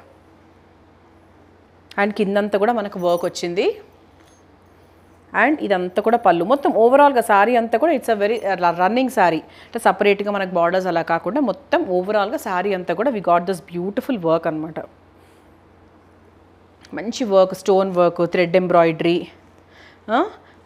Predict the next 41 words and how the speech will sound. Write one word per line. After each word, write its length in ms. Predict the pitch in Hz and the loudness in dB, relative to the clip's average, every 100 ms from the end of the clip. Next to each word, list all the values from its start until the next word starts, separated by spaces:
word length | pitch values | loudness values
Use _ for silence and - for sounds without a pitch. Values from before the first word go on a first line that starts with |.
| 190 | 0
తర్వాత 320 | 175 175 170 175 170 170 165 165 160 185 | 2 2 2 2 2 0 -2 -6 -6 -4
మంచి 300 | 185 180 196 180 165 156 156 - - | -4 -2 -2 0 0 -2 -8 -20 -18
స్టో-, 260 | - 202 190 | -2 2 2
ఇవన్నీ 200 | 196 294 285 | 2 0 4
చాలా 180 | 269 320 | 4 6
బాగా 120 | 240 180 | 4 4
వచ్చాయి. 180 | 190 | 0
ఇదంతా 220 | 175 180 185 | -4 -2 -2
కూడా 120 | 180 160 | -2 -2
very 180 | 175 196 208 | -4 -4 -4
beautifully 460 | 185 190 208 233 214 | -4 -4 -4 -4 -4
given 180 | 170 170 160 | -2 -2 -2
అనమాట. 300 | 156 156 165 - - - - | -4 -6 -8 -10 -18 -20 -4
So, 40 | - 277 | 2 4
మీరు 120 | 254 254 | 4 4
ఇదే 120 | 254 262 | 4 2
సింగిల్ 220 | 247 240 254 | 0 -2 2
పళ్ళు 160 | 254 254 | 2 4
వేసుకోవచ్చు, 500 | 240 233 233 220 - 381 - - - - | 2 2 0 0 -2 -4 -6 -20 -6 4
లేదు 200 | 233 233 233 | 6 6 6
అంటే 120 | 247 262 | 6 6
ఇలా 80 | 240 | 6
మనకు 180 | 226 226 254 | 4 0 0
సింగిల్ 280 | 226 226 240 | 2 2 2
స్టెప్ 180 | 226 220 | 2 2
పెట్టుకుంటా 400 | 214 - 208 202 190 | 0 0 -2 0 0
అంటే 180 | 190 240 339 - 208 | 2 0 0 -4 0
ఇలా 120 | 214 214 - | 4 2 0
సింగిల్ 280 | - 226 226 | -2 2 2
స్టెప్ని 320 | 226 214 214 208 | 2 -4 -2 -2
కూడా 100 | 233 233 | 0 0
మీరు 100 | 214 | 0
పెట్టుకొని 300 | 190 - 190 226 | -2 0 0 2
ట్రై 120 | 165 160 | 0 0
చేయొచ్చు. 320 | 160 156 - - - - - | -6 -8 -8 -12 -14 -20 0
Like 140 | 202 190 | 2 2
this 140 | 190 190 | 2 2
also 180 | 175 285 254 | 2 2 -2
it 60 | 190 | 2
works 220 | 190 190 165 | 2 2 -4
good 120 | 165 | -4